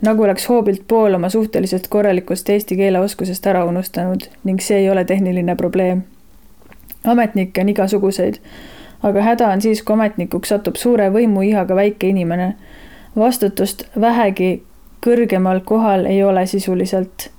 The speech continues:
Kui ilmse käki kokku keerab, siis vallandatakse, aga ikka vaikselt ja rahulikult, nii et inimene saab minna järgmisesse kohta ja samamoodi jätkata. Ja samas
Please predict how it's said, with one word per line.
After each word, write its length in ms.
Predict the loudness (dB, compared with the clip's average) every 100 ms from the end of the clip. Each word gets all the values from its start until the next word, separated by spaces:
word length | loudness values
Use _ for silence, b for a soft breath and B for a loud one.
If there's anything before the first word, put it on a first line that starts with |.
| -14 -2
Kui 260 | 2 4
ilmse 400 | 4 2 2 0
käki 460 | 0 0 -2 -2 0
kokku 400 | 0 0 -2 -2
keerab, 380 | 2 2 2 -2 -8
siis 240 | -6 -2 2
vallandatakse, 840 | 2 2 0 -2 -4 -4 -2 -4 B B B -2
aga 200 | 0 2 2
ikka 260 | 0 0
vaikselt 420 | 2 2 -2 -2 0
ja 80 | 0
rahulikult, 640 | 0 -2 -2 -4 -4 -8 B B B B
nii 120 | 0 2
et 140 | 2
inimene 380 | 2 2 2 0
saab 160 | -2 0
minna 240 | 0 2
järgmisesse 560 | 2 2 0 -4 -4 -2
kohta 440 | 0 0 0 -4 -2
ja 80 | -2
samamoodi 560 | 0 2 2 2 0 0
jätkata. 580 | -2 -2 -6 -4 -6 -6 B B B -6
Ja 120 | 0 2
samas 400 | 4 2 0